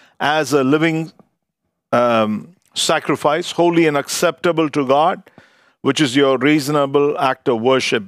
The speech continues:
Uh, Jesus writes in John twelve, he goes on to say from twenty-four, "Unless a corn of wheat falls on the ground and dies,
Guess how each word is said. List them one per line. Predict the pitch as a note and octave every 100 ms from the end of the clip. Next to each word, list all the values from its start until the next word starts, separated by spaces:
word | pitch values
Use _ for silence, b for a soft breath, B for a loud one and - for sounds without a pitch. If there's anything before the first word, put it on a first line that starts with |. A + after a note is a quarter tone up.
| F#2+ _
Uh, | - C3
Jesus | A#2+ C#3+ B2+ B2+ A#2+
writes | C3+ C3+ -
in | B2+ A#2+
John | A2+ C3 C3 B2+ - b b b b
twelve, | - C#3 C#3+ D3 B2+
he | C3
goes | A#2 C3+ C#3
on | C3+
to | B2
say | - C3
from | - C3
twenty-four, | B2 C3 C3+ - B2+
"Unless | B2 C3+ C#3
a |
corn | B2 C#3 C3+
of | B2+
wheat | C3+ -
falls | C3+ C3+ C3
on | B2+
the | A#2+
ground | A2+ B2+ C3 C3
and | A#2+ A2
dies, | A#2+ C3 C#3 C3+ -